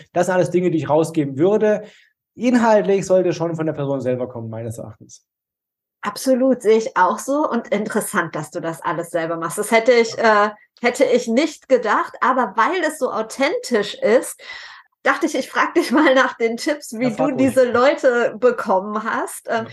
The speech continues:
Speaker 2: ich finde es halt wahnsinnig schwierig, aber ich bin da
Speaker 1: Ja.
Speaker 2: ähnlich wie du. Also dann mache ich's lieber selber und weiß, dass es vernünftig ist. Vielleicht bin ich auch nicht so gut im Briefen. Ähm,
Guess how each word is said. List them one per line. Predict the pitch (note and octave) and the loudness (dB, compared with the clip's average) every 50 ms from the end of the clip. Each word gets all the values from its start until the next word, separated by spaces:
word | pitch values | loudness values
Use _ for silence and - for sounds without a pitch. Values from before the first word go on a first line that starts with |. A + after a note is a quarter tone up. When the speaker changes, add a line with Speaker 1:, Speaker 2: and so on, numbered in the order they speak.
| - - - | -18 -10 -8
Speaker 2:
ich | - A3 - | -8 -4 -4
finde | D4 D#4 D4+ | -2 -2 -2
es | D4 - | -4 -4
halt | A#3 A#3 A3 A3 - F#3+ F3+ G3 | -4 -4 -4 -4 -6 -12 -2 0
wahnsinnig | A#3 A#3 B3 B3 C4 C4 C4 B3 A3 A#3+ A3+ A#3 A3+ A3 - | 2 4 4 4 4 4 2 2 2 2 2 2 -2 -4 -6
schwierig, | - A#3 A#3 A#3+ G#3+ G#3 G#3 A3+ A#3 - - | -4 0 2 2 2 2 2 0 0 0 -4
aber | F#3+ F#3+ G3 | -4 -4 -4
ich | A3 G#3+ - | -4 -4 -6
bin | G#3+ A3 A3+ | -6 -4 0
da | A3 G3+ G3 F#3+ - - | 2 2 2 2 2 0
Speaker 1:
Ja. | G#3+ | 0
Speaker 2:
ähnlich | A3 A3 A3+ A3 A3 G#3+ G#3+ G#3+ - | 0 0 2 2 0 0 0 -2 -6
wie | G3 G#3+ F#3+ | -6 -6 -4
du. | F#3+ A#3 A#3 | 0 0 2
Also | G3+ F3 F#3 F#3 G3 | 2 2 0 -2 -2
dann | F#3+ F#3+ G3 | -2 -2 0
mache | G3+ G#3 G#3+ B3 | 0 0 0 0
ich's | A3+ A3+ - G#3+ | -4 -4 -6 -4
lieber | G#3+ A#3+ A#3 A#3+ G#3 G3+ F#3+ E3 | -2 0 2 2 2 2 2 2
selber | F3+ F3 F3+ A3 B3 B3+ C4 B3 A3 - | 2 2 2 4 4 4 4 4 4 2
und | A3+ G3 | -2 0
weiß, | F3 F#3 G3+ A3 - | 0 0 0 0 -2
dass | - A3 G#3 G#3+ | -6 -6 -2 -2
es | G3 G#3+ - - - - - - - - _ _ _ | -4 -4 -4 -10 -18 -20 -20 -20 -20 -20 _ _ _
vernünftig | - - G#3+ G#3 G#3+ A3+ B3 C4 D4+ D4+ - - - C4 B3 - | 0 0 2 4 6 6 6 6 4 2 -2 0 0 0 0 2
ist. | - A#3+ B3+ - - | 0 0 0 0 -2
Vielleicht | - - G3+ G#3 - | -2 -2 -2 -2 0
bin | A#3+ A3+ | 0 0
ich | A#3 G3 - - | 0 0 0 -2
auch | G3 | -2
nicht | G#3 G#3 G#3+ | -4 -4 -4
so | A3 G3+ | -4 -4
gut | F#3+ G#3+ G#3+ - | -4 -6 -4 -4
im | G3+ G3+ F#3 | -4 -4 2
Briefen. | G3 G#3 A3 A#3+ C4 B3 - A#3+ A#3 A#3 A3+ A3 - - | 4 4 6 6 4 4 2 -2 0 0 -2 -2 -4 -4
Ähm, | G3 F3+ F3+ F#3+ G3+ G3+ | -2 -2 0 -2 -2 -6